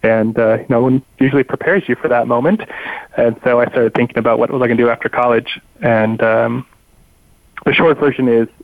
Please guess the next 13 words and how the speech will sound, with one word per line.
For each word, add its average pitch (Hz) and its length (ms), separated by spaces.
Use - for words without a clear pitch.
I 127 160
ended 131 240
up 127 260
having 120 280
this 117 120
opportunity 127 440
to 117 80
come 120 180
to 107 80
Hawaii 147 340
for 139 140
two 127 180
years 120 240